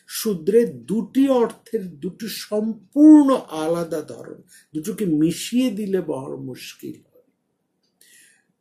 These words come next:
জননী বা পৃথিবী, যা-, যারা সেবামূলক কাজের সঙ্গে যুক্ত আছেন, এরা যে অর্থে শূদ্র,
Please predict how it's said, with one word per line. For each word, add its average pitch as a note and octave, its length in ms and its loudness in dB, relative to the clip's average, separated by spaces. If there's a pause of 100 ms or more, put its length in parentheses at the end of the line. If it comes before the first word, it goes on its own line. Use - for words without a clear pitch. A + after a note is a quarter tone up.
(160)
জননী G3 760 -2 (420)
বা D#3 140 -4
পৃথিবী, A3+ 840 -6 (480)
যা-, D#3+ 240 -2
যারা C#3+ 260 0
সেবামূলক F#3 840 -2
কাজের G#3 320 -6
সঙ্গে G#3 460 -6
যুক্ত - 400 -10
আছেন, F#3+ 480 -8 (920)
এরা A#3+ 500 2 (800)
যে G3+ 280 4
অর্থে C4+ 480 2
শূদ্র, - 680 -8